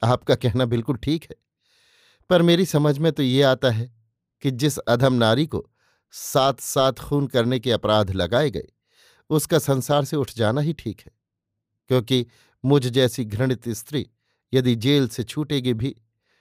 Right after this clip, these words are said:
तो वो फिर संसार में कहाँ खड़ी होगी, किस तरह लोगों को अपना काला मुंह दिखलावेगी और किसकी शरण गहेगी? आप लोगों को कदाचित ये बात मेरे इजहार के देखने से भली भांति मालूम हो गई होगी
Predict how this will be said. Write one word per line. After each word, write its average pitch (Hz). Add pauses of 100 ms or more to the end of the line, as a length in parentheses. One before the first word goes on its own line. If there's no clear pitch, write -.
(260)
तो 147
वो 143
फिर 139
संसार 127
में 120
कहाँ 127
खड़ी 90
होगी, 73 (640)
किस 151
तरह 143
लोगों 139
को 135
अपना 131
काला 123
मुंह 117
दिखलावेगी 143
और 127 (420)
किसकी 147
शरण 135
गहेगी? 98 (1080)
आप 117
लोगों 120
को 113
कदाचित 113 (500)
ये 135
बात 123
मेरे 117
इजहार 113
के 110
देखने 120
से 117
भली 104
भांति 101
मालूम 104
हो 113
गई 104
होगी -